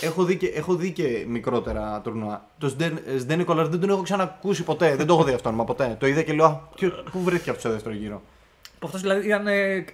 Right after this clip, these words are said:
Speaker 2: under εκατό, έτσι, σίγουρα.
Speaker 1: Under, under, under.
Speaker 2: Και εγώ θυμάμαι και
Speaker 1: Όχι, over εκατό.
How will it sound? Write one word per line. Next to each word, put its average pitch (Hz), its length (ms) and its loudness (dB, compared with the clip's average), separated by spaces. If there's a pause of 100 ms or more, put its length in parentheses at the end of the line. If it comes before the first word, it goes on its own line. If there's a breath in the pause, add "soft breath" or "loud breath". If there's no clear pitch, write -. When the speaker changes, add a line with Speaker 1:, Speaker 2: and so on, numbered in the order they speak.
(220)
Speaker 2:
under 180 140 2
εκατό, 143 320 -2
έτσι, 139 300 -4
σίγουρα. 131 420 -4
Speaker 1:
Under, 131 260 4
under, 104 300 -2 (100)
under. 98 160 -14 (380 soft breath)
Speaker 2:
Και - 100 -6
εγώ 185 100 -2
θυμάμαι 233 180 -6
και 143 60 2
Speaker 1:
Όχι, 117 380 2
over 139 260 2
εκατό. 101 320 -4